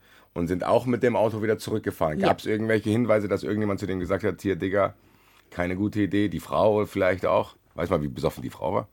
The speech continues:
Speaker 2: Nein, das ge-, ja, weiß man alles. Nein, es gab keine Hinweise. Die Frau hatte zwischen eins Komma fünf und zwei Komma zwei fünf Promille.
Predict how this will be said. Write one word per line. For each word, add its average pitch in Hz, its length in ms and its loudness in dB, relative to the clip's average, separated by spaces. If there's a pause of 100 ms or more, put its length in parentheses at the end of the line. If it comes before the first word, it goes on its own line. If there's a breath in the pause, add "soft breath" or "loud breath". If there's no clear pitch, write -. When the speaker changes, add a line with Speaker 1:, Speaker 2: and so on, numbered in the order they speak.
(100)
Speaker 2:
Nein, 180 380 8
das 190 120 2
ge-, 175 120 0
ja, 202 240 6
weiß 202 240 2
man 190 120 4
alles. 294 380 4 (100)
Nein, 196 260 6
es 214 120 -4
gab 208 300 4
keine 269 300 4
Hinweise. 254 580 6
Die 196 120 -6
Frau 208 380 6
hatte 208 360 2
zwischen 247 600 2
eins 214 320 6
Komma 185 280 4
fünf 226 340 2
und 180 180 2
zwei 180 220 2
Komma 185 300 0
zwei 185 280 8
fünf 160 360 -2
Promille. 156 500 2